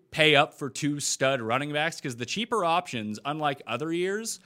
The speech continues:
where they release the salaries, like, six weeks before the season started, that all of a sudden there's, like, five running backs who are three thousand dollars that you can use. That hasn't happened this year. Like, Antonio Gibson's the only guy really that I think people are gonna gravitate towards at the lower prices.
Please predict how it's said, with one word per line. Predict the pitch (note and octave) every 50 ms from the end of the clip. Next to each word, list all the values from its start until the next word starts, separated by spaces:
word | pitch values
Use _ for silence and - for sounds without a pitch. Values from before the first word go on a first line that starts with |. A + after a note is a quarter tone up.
| - - - - _
where | - A#2 C3 C3+ C#3 C#3 C3+ C3 C3 B2+ A#2
they | A#2+ B2
release | B2 B2 A#2+ B2+ C3+ C3 -
the | B2 A2
salaries, | - C3+ B2 A#2+ B2 A#2+ A#2 A#2 A2
like, | A2+ G#2 -
six | - - A#2+ A#2 -
weeks | B2+ B2 A2+ -
before | B2+ A2 - B2 A#2
the | A#2 A2
season | - A#2 A2 G#2+ A2+ G#2+
started, | - - A2+ A2+ A2+ A2+ A2
that | G#2+ G#2+ G#2+
all | G#2+ A#2+ A#2 A#2 A2
of |
a | G#2+
sudden | - B2 A#2
there's, | A2+ A2+ G#2 G#2
like, | G#2+ G#2 -
five | - E3 F3+ A#3+ C4 A#3+ G#3+
running | B3 C4+ C4+ G#3 D#3
backs | C3 A#2 G#2 F#2+ - -
who | A2
are | G#2+ G#2+
three | - D3+ G3 A#3+ A#3+
thousand | - A3+ A#3 A#3+ A3+ G3 G#3+
dollars | G#3 A3+ A3+ G#3+ F#3 D#3 B2
that | C#3+ A#2+
you | A#2
can | - A#2+ A#2
use. | G2+ F#2 - - - - - _
That | F#3+ C#4+ D4+
hasn't | F4 F4 F4+ F4+ -
happened | G3 G3+ G#3+ G#3 - - A2+
this | G#2 - -
year. | - - - - -
Like, | C3+ C#3 F3
Antonio | G3+ G3 - G3+ A3 B3 B3+ B3+ A#3
Gibson's | D#3+ E3 F#3+ F#3 - F3 D3 B2
the | C3 D3+
only | C3+ C#3+ D3+ D#3+ D3+
guy | B2+ D3 D3+ D3
really | B2 G2+ G2+ A2 C3 F3+ A3+ B3+ G#3+ B2+ F#2+ F#2+ F#2+ - - - - -
that | - D#3+
I | D3 C#3
think | F3+ E3+ C3
people | F3 D#3+ D#3+ D#3+
are | C#3+
gonna | D#3 D3+ C#3
gravitate | A2 A2 A#2 A#2+ C#3 D3+ E3 D#3+ E3+ E3+ E3 E3+
towards | - E3+ D#3 E3 E3+ F#3+ F#3+ F3+
at | - C3 C3 -
the | B2+
lower | A#2+ B2+ C3 C3 A#2
prices. | F#2 - A#2 B2+ C#3 - G3 G3